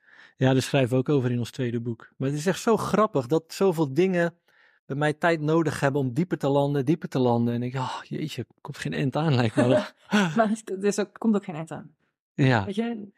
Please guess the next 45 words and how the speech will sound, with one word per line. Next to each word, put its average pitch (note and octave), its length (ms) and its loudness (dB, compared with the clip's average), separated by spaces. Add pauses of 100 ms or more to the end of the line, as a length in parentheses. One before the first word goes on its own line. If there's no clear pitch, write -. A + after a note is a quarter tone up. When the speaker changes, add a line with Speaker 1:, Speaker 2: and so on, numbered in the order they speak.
(100)
Speaker 2:
de G#3 60 -8
divine G3 380 0
is G3 120 -4
eindeloos F#3+ 460 0
bewustzijn. F3 600 -8
Speaker 1:
Ja. D#3 100 2
Speaker 2:
Jij - 180 6
bent A#2+ 200 0
eindeloos E3+ 440 -6
bewustzijn. - 480 -12 (460)
Speaker 1:
Ja. C3 320 0 (380)
Speaker 2:
Dus F#3 100 -8
Speaker 1:
Kon- D3 100 4
Speaker 2:
en G3 120 2
dat G3+ 160 0
is F#3+ 120 -2
ook A3 200 2
wat G3+ 120 0
wij F3 120 0
denken. F3 440 -2 (200)
Wij F#3+ 100 -4
denken G3+ 420 2
altijd, G3 480 2
het F#3 100 -4
ego G3+ 260 2
denkt F3+ 240 -2
altijd, F#3+ 380 -2
"Nou, - 200 -20
als D#3 200 -4
ik E3 80 -4
dat G#3 280 2
behaal, F#3 420 -2 (140)
dan G3+ 360 4
ben F#3 160 2
ik D#3+ 140 -8
gelukkig. - 460 -8 (120)
Dan B2 120 4
Speaker 1:
Ja. A2 220 4
Speaker 2:
ben G2 140 0
ik F3+ 140 -8
vervuld. - 400 -6 (120)
Dan F#3 160 4
ben F3+ 160 2
ik - 120 -10
klaar." - 480 -4